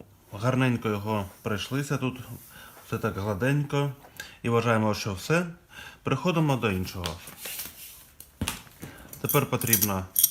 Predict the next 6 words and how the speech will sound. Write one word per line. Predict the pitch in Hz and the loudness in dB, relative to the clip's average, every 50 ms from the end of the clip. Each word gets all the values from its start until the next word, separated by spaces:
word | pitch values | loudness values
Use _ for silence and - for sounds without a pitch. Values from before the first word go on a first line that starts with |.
| - | 2
поставити | - 113 - - - 107 101 98 95 98 - 104 98 101 95 - - - - - - - - - - - - - - - - - - - - - - - - - - - - | 0 -4 -2 0 0 0 2 0 0 0 2 2 0 2 2 2 2 2 0 -4 -4 -4 -6 -8 -14 -16 -20 -20 -20 -20 -20 -20 -20 -20 -20 -20 -20 -20 -20 -20 -18 -10 -4
пряжку | 117 110 113 120 117 - - 160 | 0 2 2 2 0 -2 -2 0
нашу | 156 160 160 160 - - 165 170 156 - - - - - - - - - - - | 2 2 2 0 0 -2 -2 -2 -2 -4 -8 -18 -20 -20 -20 -20 -20 -20 -14 -8
ось | - 117 117 - | -6 -6 -4 -4
таким | - 127 - 139 139 | -4 -2 -2 -2 -2
способом. | 113 - - 90 92 90 - - - 67 76 | -2 -4 -4 -6 -6 -6 -6 -8 -8 -8 -8